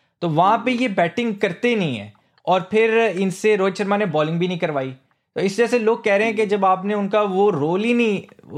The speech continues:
Speaker 1: कर रहे, जिस तरह हम अक्सर बात
Speaker 2: हम्म।
Speaker 1: करते हैं कि खुशदिल को सही नंबर पे नहीं भेजते, या शान मसूद ओपनर है तो उसको वन डाउन भेज रहे हो,
Speaker 2: हम्म।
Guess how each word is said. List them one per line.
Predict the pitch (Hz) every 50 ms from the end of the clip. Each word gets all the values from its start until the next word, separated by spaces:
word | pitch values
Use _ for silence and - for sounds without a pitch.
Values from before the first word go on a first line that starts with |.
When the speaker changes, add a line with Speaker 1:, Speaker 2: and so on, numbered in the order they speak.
| 165 160 160 151 143 113 135
Speaker 1:
कर | 139 - 175 160
रहे, | 156 170 165
जिस | 160 160 -
तरह | - 180
हम | 170 170 170 170
अक्सर | 165 - - 190 165
बात | 143 143 151 160
Speaker 2:
हम्म। | 143 131
Speaker 1:
करते | 160 151 139 139 165
हैं | 160 156 151
कि | 143 151 151 147 143 139 135
खुशदिल | 135 - _ _ _ - 160 151 139 147 175 170
को | 160 175
सही | 165 175 165
नंबर | 160 156 156 160 156
पे | 151 160
नहीं | 160 156 139
भेजते, | 147 143 131 - 160
या | 151 147 147
शान | 143 165 151 156 156
मसूद | 156 151 - 160 156 143
ओपनर | 143 135 - 151 156 151 147
है | 151 147
तो | 139 143
उसको | 139 - -
वन | 139 139 139 139
डाउन | 147 143 139
भेज | 135 135 131 123 127
रहे | 131 135
हो, | 135
Speaker 2:
हम्म। | 139